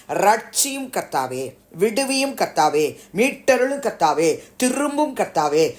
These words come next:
எழுந்தருளும் கர்த்தாவே, எங்களையும் எங்கள் குடும்பத்தில் உள்ள ஒவ்வொருவரையும், எங்கள் தேசத்தில் இருக்கிறவர்கள், கர்த்தருடைய பிள்ளைகள் முதலாவது, ஆண்டவரே, எல்லாரையும் கர்த்தர் ரட்சியும் அப்பா, ரட்சியும்."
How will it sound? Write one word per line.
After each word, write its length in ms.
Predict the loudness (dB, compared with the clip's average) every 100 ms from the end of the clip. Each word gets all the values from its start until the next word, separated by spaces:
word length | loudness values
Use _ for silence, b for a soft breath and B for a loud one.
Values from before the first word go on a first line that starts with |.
| B
எழுந்தருளும் 680 | 4 4 4 2 4 2 0
கர்த்தாவே, 680 | -2 0 0 2 -2 -2
எங்களையும் 460 | -2 0 4 4 2
எங்கள் 200 | -2 -2
குடும்பத்தில் 340 | -2 -2 -2
உள்ள 160 | 0 2
ஒவ்வொருவரையும், 800 | 2 0 0 4 4 2 -2 -12 -20 _ _ -6
எங்கள் 220 | -4 0
தேசத்தில் 440 | 0 0 -2 -2
இருக்கிறவர்கள், 640 | -2 0 0 0 -2 -4 -6 -20 _ _ _ -8
கர்த்தருடைய 540 | -8 -4 -2 2 0
பிள்ளைகள் 380 | 0 -2 0 0
முதலாவது, 520 | 0 0 0 -2 -6 B B -12
ஆண்டவரே, 500 | -6 -2 0 0 -2
எல்லாரையும் 640 | -6 -6 -2 2 2 0
கர்த்தர் 480 | -8 -8 2 2 2 B -8
ரட்சியும் 800 | 2 4 2 0 -2 -2 -2 -4
அப்பா, 320 | -6 -8 -12 _ _ 2
ரட்சியும்." 540 | 2 2 -2 -4 -6